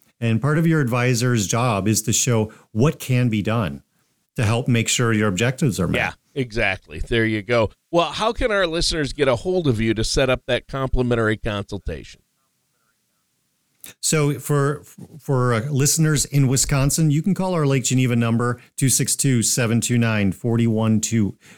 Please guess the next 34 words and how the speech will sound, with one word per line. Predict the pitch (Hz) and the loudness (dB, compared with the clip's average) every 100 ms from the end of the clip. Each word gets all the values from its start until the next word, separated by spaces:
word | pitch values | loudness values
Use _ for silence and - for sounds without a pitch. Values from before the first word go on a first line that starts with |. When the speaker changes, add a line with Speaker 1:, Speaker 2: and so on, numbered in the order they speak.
| _ _ | _ _
Speaker 1:
forty-one | 165 - 143 127 110 98 | -8 -2 0 2 0 -2
twenty-eight. | - 98 92 139 170 - - - | 0 0 2 0 -2 -8 -20 -4
In | 127 120 | 2 2
McHenry, | 113 143 165 135 117 92 - - - _ - | 2 0 2 2 0 -2 -6 -14 -20 _ -6
for | 127 117 | -2 -2
Illinois | 127 123 123 120 110 | 0 2 2 2 0
listeners, | 107 - 107 92 - | 0 0 0 0 0
eight | 139 123 | -2 0
one | 123 117 | 0 0
five, | 120 107 95 90 | 0 0 0 -4
three | - 123 | 0 0
three | 110 - 117 | 0 -2 0
one, | 104 110 107 98 - | 0 0 2 0 0
eight | 117 104 | -2 -2
zero | - 98 120 113 113 113 107 - - | -2 0 2 2 2 0 -4 -12 -4
nine | 107 104 101 101 98 | 0 2 2 0 0
six. | - - 151 104 - - | 0 0 0 0 -2 0
And | 135 | 0
Tony, | 156 196 190 | 2 0 2
we | 123 123 | 2 0
finished | 156 151 160 - | 0 0 0 -2
with | 139 135 | -2 0
our | 117 | 0
show | - 135 151 | 0 0 2
today, | 139 107 101 104 | 0 0 0 2
and | 123 | 2
I | 113 | 2
didn't | 107 139 139 | 2 2 2
bring | 123 120 | 2 0
up | 120 | 0
the | 120 | 0
Minnesota | 107 107 104 113 104 | 2 2 0 0 0
Vikings | 101 104 107 92 | 0 0 2 0
once. | 82 110 85 - - - | 0 -2 -2 -2 -4 -4